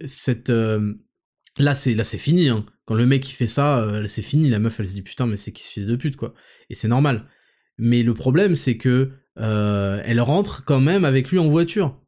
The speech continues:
Et c-, et c'est, ça a l'air d'être un psychopathe le gars qui roule vite avec la techno à fond là. Donc elle essaye encore de lui gruger des trucs, de, de le carotte. La meuf sait qu'il va y avoir rien avec lui, qu'ils vont pas, jamais de la vie, ils vont plus jamais se reparler,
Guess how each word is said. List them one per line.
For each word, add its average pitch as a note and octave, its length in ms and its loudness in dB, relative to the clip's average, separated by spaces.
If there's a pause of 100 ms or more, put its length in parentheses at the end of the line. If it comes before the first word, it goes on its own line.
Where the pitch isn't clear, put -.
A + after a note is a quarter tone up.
(100)
Et A#2+ 120 -10
c-, - 240 -8
et A2+ 80 -4
c'est, G#2+ 260 -4
ça A2+ 140 -6
a - 20 0
l'air D3+ 120 0
d'être A#2+ 180 -2
un A#2+ 60 -2
psychopathe - 580 0
le D3 100 2
gars B2 220 0
qui B2 100 -6
roule A#2 200 0
vite C#3 220 -2
avec A#2 120 0
la A2+ 100 0
techno A#2 300 -2
à A#2 80 0
fond A#2+ 180 -6
là. - 160 -10 (380)
Donc C3+ 280 2
elle D3 200 4
essaye D3+ 280 4
encore G3+ 300 2
de F3 100 2
lui D#3 320 2
gruger F3 360 2
des G#3 100 0
trucs, G3+ 220 -4
de, C3+ 100 2
de C3 260 0
le B2+ 100 0
carotte. G#3 440 -2 (560)
La C3+ 140 2
meuf E3+ 160 2
sait - 180 -2
qu'il B2+ 260 2
va A#2+ 100 2
y A#2+ 80 4
avoir A#2+ 180 2
rien D3 240 2
avec C3+ 240 0
lui, B3+ 260 -2 (560)
qu'ils B2+ 360 2
vont A#2+ 120 2
pas, E3 440 2
jamais E3+ 240 2
de F3+ 60 2
la F#3 100 4
vie, F#3+ 100 0
ils F#3 80 2
vont C#3 80 4
plus E3 160 -2
jamais D3+ 180 2
se D3 80 -4
reparler, D3 460 0